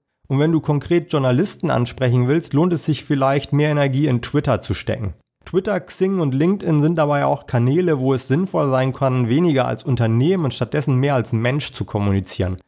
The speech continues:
Also zum Beispiel, um deinen C E O als digitalen Vorreiter zu positionieren und zu zeigen, dass das Unternehmen und der C E O innovativ sind.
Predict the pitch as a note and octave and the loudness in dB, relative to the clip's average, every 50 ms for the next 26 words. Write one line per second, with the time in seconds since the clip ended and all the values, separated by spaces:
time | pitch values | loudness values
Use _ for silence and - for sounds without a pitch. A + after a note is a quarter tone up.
0 | _ _ B2 C3+ D#3+ D#3+ D3+ B2 - C3 B2 B2 C3 D#3 C#3+ - D3+ D3+ C3+ C3 | _ _ 0 2 2 2 0 0 0 0 0 2 2 0 0 0 0 0 2 2
1 | B2 B2 B2 B2 A#2 - - B2+ A#2+ A2+ A2+ A#2 C#3 D#3+ D3+ A2+ G#2 G2 - - | 2 2 2 0 -2 0 0 2 2 4 4 2 2 2 2 0 0 -2 -4 -6
2 | - C#3+ C#3+ C#3+ - A#2+ A#2+ A2+ A2+ G#2+ G#2 - - C3+ D3 C#3 B2+ A#2 G#2 G2+ | -4 -2 0 0 0 0 0 0 0 0 -2 -2 -2 0 0 2 2 0 0 0
3 | G2+ G2 F2+ - A#2 G#2 - - A#2 G#2 G#2+ G#2 F#2+ - - G#2+ G#2+ G#2+ G#2+ G2+ | 0 -2 -2 -2 -6 -6 -2 -2 0 0 0 -2 -2 -2 -2 0 2 2 2 0
4 | G2+ G#2+ G#2+ - - - - - - C3 C3+ D3 D3+ C#3 B2+ A#2+ A2+ - - G#2 | 0 0 -2 -2 -4 -8 -8 -4 -2 0 0 0 0 0 0 0 -2 -4 -6 -10
5 | - - C3+ B2 - A2+ A2+ A#2+ B2+ D3 D3+ C#3+ C3+ B2 A#2 - A#2+ A2 G#2+ - | -4 -2 -2 0 0 0 2 2 2 2 2 2 2 0 0 0 -2 -2 -2 -4
6 | - D3+ D3 C3+ B2+ B2 A#2+ B2 C3 C3 C3 C3 A#2+ B2 A#2+ A2+ G2+ G#2+ G#2+ G#2+ | -2 0 2 2 4 2 2 2 2 0 0 0 0 0 0 0 0 0 -2 -2
7 | - - C3 B2 A#2+ - - G#2+ G2+ F#2+ F2 - | 0 0 0 0 0 -2 -2 -2 -2 -2 -4 -8